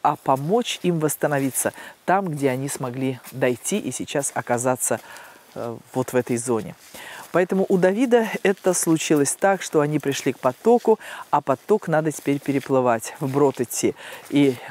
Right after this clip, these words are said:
с лошадьми проходить. Это все нам, современным людям, очень трудно представить саму как позицию, так и действия, которые Давид, э, сейчас осуществляет. Но,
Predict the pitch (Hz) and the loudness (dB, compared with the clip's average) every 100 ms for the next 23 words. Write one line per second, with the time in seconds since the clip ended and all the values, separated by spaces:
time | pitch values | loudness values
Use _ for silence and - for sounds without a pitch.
0 | - - 170 156 151 135 143 143 - 117 | -8 -2 0 2 0 0 -2 -2 -4 -2
1 | 110 120 98 - - - 220 247 175 - | -4 -4 -8 -12 -18 -2 0 2 0 4
2 | 190 180 - - 160 165 135 - - - | 2 2 -4 0 2 2 -2 -10 -6 0
3 | 156 165 190 143 139 208 214 196 - - | 2 2 2 0 2 0 0 -4 -6 -12
4 | - 170 170 165 185 160 139 139 - 139 | -4 -2 0 2 2 2 -2 -4 0 0
5 | 110 101 - - - - 131 127 117 - | 0 -2 -10 -14 -8 -2 -2 -2 -6 -10
6 | - - _ - 127 - 120 123 208 - | -20 -20 _ -6 -6 0 -2 0 -2 -2
7 | 160 147 - 135 135 - - 127 123 143 | -2 -2 2 0 0 -8 -6 -4 0 2
8 | 214 - 180 175 165 - _ _ _ _ | 2 2 2 0 0 -20 _ _ _ _
9 | _ - - - - - - 147 139 127 | _ -20 -20 -18 -4 -2 2 2 2 2
10 | 120 139 - - - - - - 123 123 | 0 -2 -4 -20 -20 -20 -20 -8 -2 -2
11 | - 147 143 - 127 135 - 135 139 123 | -2 -2 -2 0 -2 -2 -2 -4 0 0
12 | 107 107 - - - - 156 170 175 | 0 -4 -14 -20 -18 -6 0 4 2